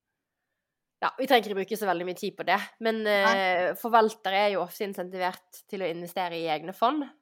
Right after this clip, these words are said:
Speaker 1: Ehm, ofte så gjør de kun det. Og ergo så mener han Joe da at de egentlig er overeksponert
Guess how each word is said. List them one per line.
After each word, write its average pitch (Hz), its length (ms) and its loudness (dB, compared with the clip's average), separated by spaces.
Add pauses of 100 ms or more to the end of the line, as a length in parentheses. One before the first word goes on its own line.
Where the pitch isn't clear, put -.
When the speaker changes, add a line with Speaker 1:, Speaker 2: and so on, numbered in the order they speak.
(120)
Speaker 1:
Ehm, 190 720 -6
ofte 190 320 -6
så 202 100 -10
gjør 180 160 -2
de 156 80 -10
kun 165 360 -10
det. 190 140 4 (1000)
Og 208 400 2
ergo 196 380 0
så 214 300 4
mener 190 280 0
han 185 160 -2
Joe 202 240 -2
da 165 140 4
at 170 100 -10
de 190 100 -6
egentlig 170 400 -4
er 160 220 2
overeksponert 175 1000 -4